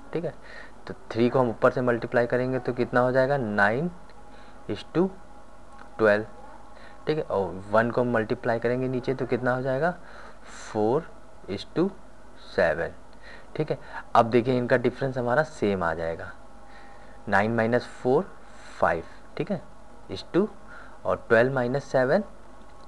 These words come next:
फ़ाइव। तो रेशियो हमारा same आ गया, हमारा purpose ही ratio same करना होता है। तो फिर अब अपना वही question and our method, तो question के according यहाँ पे कितना दे रखा है, टेन। ठीक है,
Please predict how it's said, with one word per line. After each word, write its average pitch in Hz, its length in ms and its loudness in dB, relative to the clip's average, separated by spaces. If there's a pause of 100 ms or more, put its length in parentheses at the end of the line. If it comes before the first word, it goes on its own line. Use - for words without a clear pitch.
(340)
फ़ाइव। 73 280 6 (300)
तो 98 60 -2
रेशियो 101 320 2
हमारा 117 200 8
same 147 260 2
आ 156 60 6
गया, 160 160 2
हमारा 107 220 6
purpose 110 360 2
ही 135 80 0
ratio 131 340 0
same 123 220 0
करना 123 240 2
होता 113 240 2
है। 110 100 -2 (460)
तो 107 60 2
फिर - 280 2 (140)
अब 110 220 2
अपना 117 280 0
वही 117 320 0 (1160)
question 139 600 2 (2000)
and 117 280 2 (100)
our 101 280 6
method, 92 360 -4 (800)
तो 104 60 0
question 120 420 0
के 135 160 2
according 131 320 4
यहाँ 131 160 2
पे 135 120 0
कितना 131 260 2
दे 143 120 2
रखा 139 260 2
है, 160 80 -2 (100)
टेन। 95 220 4 (680)
ठीक 175 120 2
है, 165 100 0